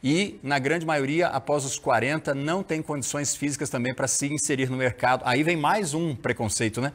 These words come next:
É, físicas pra não se inserir no mercado, mas devido à rotina ao longo dos anos, sem falar no emocional. Totalmente abalado, né, Juliana? Obrigado aí por compartilhar com a gente.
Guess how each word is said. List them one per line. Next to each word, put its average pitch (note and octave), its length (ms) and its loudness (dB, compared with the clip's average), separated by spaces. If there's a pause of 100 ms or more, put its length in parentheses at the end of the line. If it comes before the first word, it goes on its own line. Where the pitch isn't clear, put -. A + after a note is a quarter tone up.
(400)
É, B2 280 4
físicas D3+ 440 0
pra D3 160 2
não D3 120 -2
se D3+ 120 -4
inserir C#3+ 180 0
no C#3+ 80 -2
mercado, C#3+ 420 2 (240)
mas C3+ 160 2
devido C#3+ 240 -2
à D3 60 6
rotina C#3+ 320 -2
ao C#3 80 2
longo C#3 260 -2
dos C3+ 220 -2
anos, B2 380 0 (200)
sem C#3+ 220 0
falar C3 320 4
no D3 80 -2
emocional. D3 640 0 (180)
Totalmente G3 540 2
abalado, C#3+ 560 4
né, C3 560 0
Juliana? B2+ 440 0
Obrigado C#3+ 440 0
aí B2+ 80 0
por A#2+ 160 -4
compartilhar A#2 520 0
com A#2 100 -2
a G#2+ 80 4
gente. D3+ 280 -2